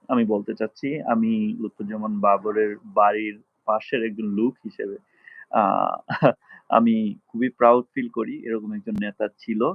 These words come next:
যে বুঝতে পেরেছিল যে শেখ হাসিনার আমল ভা-, ভারত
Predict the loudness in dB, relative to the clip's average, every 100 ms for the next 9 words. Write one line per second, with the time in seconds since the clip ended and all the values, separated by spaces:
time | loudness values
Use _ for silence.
0 | -2 2 2 2 -4 0 0 4 4 4
1 | -2 -8 -8 -8 -6 -6 -6 -10 _ _
2 | _ _ _ -8 -4 -4 -4 -4 -2 -2
3 | -2 -2 -2 -4 0 4 4 4 0 _
4 | 2 4 6 4